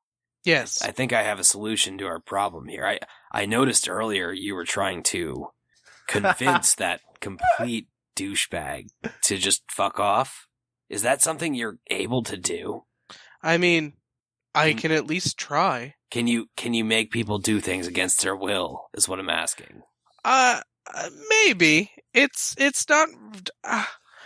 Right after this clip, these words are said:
Speaker 1: I'm not really forcing them. Sometimes I'm just convincing enough where they like to listen to my bad ideas.
Speaker 2: So what I'm telling you is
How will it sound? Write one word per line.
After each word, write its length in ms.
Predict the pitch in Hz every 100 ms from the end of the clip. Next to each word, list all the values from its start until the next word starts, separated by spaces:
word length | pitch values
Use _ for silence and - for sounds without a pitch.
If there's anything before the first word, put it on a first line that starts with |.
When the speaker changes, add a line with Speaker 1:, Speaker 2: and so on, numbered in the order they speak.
| - - -
Speaker 1:
I'm 180 | - 320
not 220 | 359 302
really 300 | 240 262 214
forcing 720 | - - 233 220 208 170 139
them. 320 | 131 123 120 - _ _ _ -
Sometimes 760 | - 330 370 339 320 233 185
I'm 140 | 202 190
just 260 | 202 185
convincing 560 | - 180 156 165 156 151
enough 320 | 143 143 139
where 100 | 143
they 160 | 139 139
like 240 | 147 143
to 140 | - 135
listen 360 | 135 - 131
to 120 | 131 135
my 180 | 131 131
bad 300 | 135 - 123
ideas. 800 | 123 - 123 - - - - - -
Speaker 2:
So 500 | - - 123 120 -
what 200 | 107 113
I'm 500 | 110 123 147 135 107 _ _ -
telling 380 | - 117 101
you 580 | 92 120 143 107 90 92 -
is 540 | 90 98 95 - -